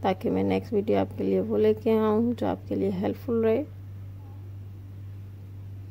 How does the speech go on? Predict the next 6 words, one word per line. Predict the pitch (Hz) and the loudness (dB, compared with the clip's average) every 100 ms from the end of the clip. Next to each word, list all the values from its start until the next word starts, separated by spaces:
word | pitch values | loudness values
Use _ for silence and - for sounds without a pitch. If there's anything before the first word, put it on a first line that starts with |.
| - - - - - - - - - - - - - - - - - - - - - - - - - - - | -12 -12 -12 -12 -12 -12 -12 -12 -12 -12 -12 -12 -14 -12 -12 -12 -12 -12 -12 -12 -12 -12 -12 -14 -12 -10 2
वीडियो | 240 208 220 | 4 8 8
एंड | 208 208 | 8 4
तक | 214 | 2
ज़रूर | 220 196 208 226 | 4 4 4 4
देखिएगा | 233 226 226 220 226 233 262 - - - - - - - - - - - - - - - - - - - - - - 95 101 - - 95 - - - - - - - - - | 6 6 6 6 6 2 -2 -10 -14 -14 -14 -12 -12 -12 -14 -12 -12 -12 -12 -12 -12 -14 -12 -12 -12 -12 -12 -12 -12 -10 -12 -12 -12 -12 -12 -12 -12 -12 -12 -12 -12 -6 2
क्योंकि | 208 220 | 2 2